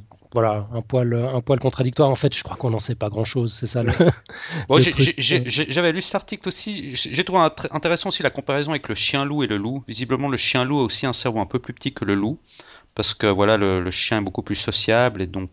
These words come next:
Speaker 2: euh, bah voilà, il bénéficie aussi d'une certaine manière d'une, d'une, d'une, pff, je sais pas si on peut appeler ça d'une intelligence collective, mais il bénéficie d'une sociabilité que n'a pas le, le loup et, et
Speaker 1: Ouais, c'est, en fait, c'est vrai que t'as pas besoin de penser à tout finalement.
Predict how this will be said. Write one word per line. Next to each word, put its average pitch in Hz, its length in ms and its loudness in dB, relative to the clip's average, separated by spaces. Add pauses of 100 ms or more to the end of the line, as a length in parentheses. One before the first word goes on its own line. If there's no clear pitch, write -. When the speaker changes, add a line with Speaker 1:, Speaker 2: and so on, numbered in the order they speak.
(140)
Speaker 2:
euh, 85 320 -4 (160)
bah - 140 -8
voilà, 90 220 2
il 95 100 2
bénéficie 101 960 0
aussi 95 180 -4
d'une 95 80 -4
certaine 101 300 -2
manière 101 340 2
d'une, 90 240 -4 (1400)
d'une, 92 480 0
d'une, 87 260 -2
pff, - 320 -8
je - 120 -2
sais - 40 -4
pas 113 140 2
si - 100 2
on 113 80 4
peut - 100 0
appeler 98 140 2
ça 104 160 2
d'une 98 100 0
intelligence 98 420 0
collective, 104 420 -2
mais 104 180 4
il 95 140 0
bénéficie 101 500 -2
d'une 98 140 -2
sociabilité 107 800 0
que - 80 -6
n'a 95 80 -2
pas 104 180 0
le, 87 460 0
le 95 100 0
loup 107 380 0
et, 92 580 0 (100)
et 98 360 -6
Speaker 1:
Ouais, 180 200 8
c'est, 180 160 -6 (240)
en 147 120 2
fait, 190 180 2
c'est 151 60 2
vrai 143 100 8
que - 60 -4
t'as 127 80 4
pas 139 140 0
besoin 127 200 2
de 123 60 0
penser 139 320 0
à 139 80 0
tout 165 180 -10
finalement. 113 560 -2